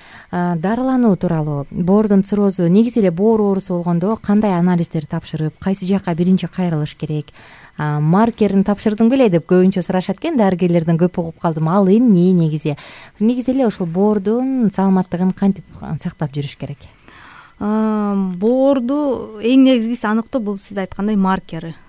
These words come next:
Speaker 2: А,
Speaker 1: Мгм.
Speaker 2: маркеры вирусных гепатитов деп коет. Ал ошол организмде болгон,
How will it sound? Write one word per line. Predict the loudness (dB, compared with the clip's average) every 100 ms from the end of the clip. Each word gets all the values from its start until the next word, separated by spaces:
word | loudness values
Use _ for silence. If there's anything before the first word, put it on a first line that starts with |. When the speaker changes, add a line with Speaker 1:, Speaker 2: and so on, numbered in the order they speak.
| -12
Speaker 2:
А, |
Speaker 1:
Мгм. | -10 -6 -2
Speaker 2:
маркеры | -2 -2 -4 -4
вирусных | -4 -6 -8 -12 -10
гепатитов | -10 -10 -10 -12 -10
деп | -10 -8
коет. | -6 -6 -6
Ал | -8 -6 -6
ошол | -8 -8 -10 -12 -20 -20 -10
организмде | -6 -2 0 0 0 -2 0 -2
болгон, | -2 -4 -2 -4 -4